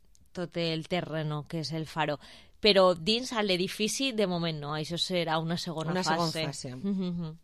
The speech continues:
Speaker 2: Mira, també, eh, bueno, hem vist del desastre que ha causat, eh, Glòria,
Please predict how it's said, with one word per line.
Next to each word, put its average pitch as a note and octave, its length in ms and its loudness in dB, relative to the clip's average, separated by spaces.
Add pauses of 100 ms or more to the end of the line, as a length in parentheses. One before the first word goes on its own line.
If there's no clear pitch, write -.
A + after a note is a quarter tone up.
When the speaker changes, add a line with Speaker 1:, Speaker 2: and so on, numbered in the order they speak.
(340)
Speaker 2:
Mira, F3 180 -2
també, E3+ 360 -4 (500)
eh, D#3+ 640 -8
bueno, E3+ 200 -4
hem D3+ 60 -8
vist D#3+ 220 -6
del D3 160 -8
desastre D3+ 400 -8
que D3+ 80 -12
ha C#3 40 -14
causat, D3 560 -8
eh, C3+ 580 -10
Glòria, E3+ 680 0